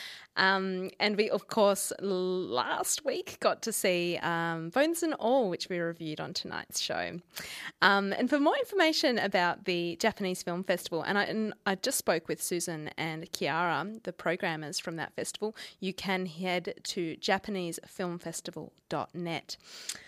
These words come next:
On tonight's show, it's been a mixed bag of all sorts of different festivals and events and, and reviews. Um, I spoke with Chiara Kickdrum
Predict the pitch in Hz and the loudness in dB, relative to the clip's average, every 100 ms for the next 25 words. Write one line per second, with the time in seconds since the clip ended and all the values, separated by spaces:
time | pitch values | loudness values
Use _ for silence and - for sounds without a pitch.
0 | - - - 302 311 330 302 359 - - | -20 -20 -4 0 2 4 4 6 4 8
1 | 269 311 254 240 - - 285 359 285 208 | 8 8 6 2 2 4 4 4 4 2
2 | 294 - - - 233 339 262 - 202 - | 2 0 0 2 2 2 2 2 2 2
3 | - 349 - - 220 - 214 - - 220 | 2 4 4 2 -2 -2 -2 -2 0 2
4 | - 226 208 196 180 - 170 170 202 208 | 4 4 4 2 0 0 0 4 4 4
5 | - - - 180 175 - 175 170 202 214 | 0 -2 0 0 -2 -2 -2 0 2 2
6 | 254 294 - 190 180 170 175 - - - | 2 -2 -2 0 0 -2 -6 -10 -18 -18
7 | - 214 - 226 - 226 - 208 185 - | -2 0 2 0 0 -4 2 4 4 0
8 | - - 330 | -10 2 2